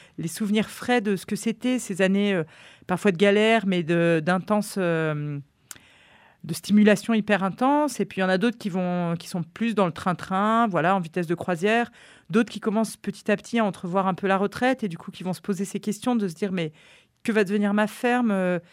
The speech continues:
comment je la fais évoluer sur les dix prochaines années pour que elle soit transmissible ? Est-ce que elle va séduire un de mes enfants ? Ou est-ce qu'en fait, il faut que je pense à, à une, à une forme, euh, qui puisse aussi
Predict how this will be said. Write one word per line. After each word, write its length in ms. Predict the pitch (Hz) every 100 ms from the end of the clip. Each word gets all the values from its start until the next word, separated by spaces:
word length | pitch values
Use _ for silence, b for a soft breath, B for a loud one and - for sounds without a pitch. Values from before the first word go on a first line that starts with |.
| B B _
comment 180 | 226 285
je 80 | 254
la 80 |
fais 160 | 220 240
évoluer 440 | 220 226 214 247
sur 140 | 247 226
les 120 | 202
dix 160 | 180 208
prochaines 420 | 226 226 208 202
années 240 | 214 240
pour 220 | 254 214
que 340 | - 196 185 180 b b b -
elle 140 | 180
soit 160 | - 208
transmissible ? 1040 | 214 208 220 220 - 269 285 302 262 196 B B B B B -
Est-ce 160 | -
que 640 | - 247 254 247 247 247 247
elle 100 | 190
va 140 | 185
séduire 400 | 185 226 185 226
un 60 | 220
de 40 |
mes 160 | 208 208
enfants ? 500 | 220 - 247 254 247
Ou 100 | 214
est-ce 100 | 185
qu'en 120 | 214
fait, 100 | 190
il 100 | 226
faut 100 | -
que 60 | 208
je 80 | 202
pense 300 | 208 220 -
à, 260 | 196 180 170 B B B B -
à 180 | 190 196
une, 140 | 190 190 185 185 185 180 180 - _ _ - -
à 100 | 190
une 240 | 190 185
forme, 600 | 165 - - 240 240 214
euh, 320 | 202 196 190 190
qui 200 | - 185
puisse 260 | - 202
aussi 360 | 220 - 226